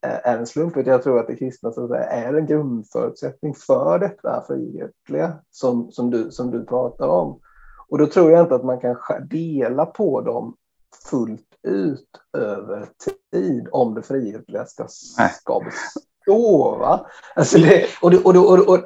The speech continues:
Speaker 2: Och då har jag en lösning här på, liksom, cirkelns kvadratur. Att istället för att prata om neutralitet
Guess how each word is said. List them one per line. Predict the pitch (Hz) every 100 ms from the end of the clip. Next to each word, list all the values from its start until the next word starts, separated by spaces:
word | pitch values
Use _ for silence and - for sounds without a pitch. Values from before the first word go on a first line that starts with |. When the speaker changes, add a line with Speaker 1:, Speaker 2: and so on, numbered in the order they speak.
| 185 156 226 220 160
Speaker 2:
Och |
då | 220 226
har | 208 208
jag | 185 170
en | 170
lösning | 175 135 - 202
här | 143 117 -
på, | 120
liksom, | 107 104 104
cirkelns | - 104 - 98 98 -
kvadratur. | - 113 98 104 - 165 95 - _ - - _ -
Att | 120 - _ _ _ _ _ _ _ _ _ _ _ _ 135 131 -
istället | 143 151 139
för | 175
att | 175
prata | 147 113
om | 107 107
neutralitet | 110 107 113 113 117 214 - -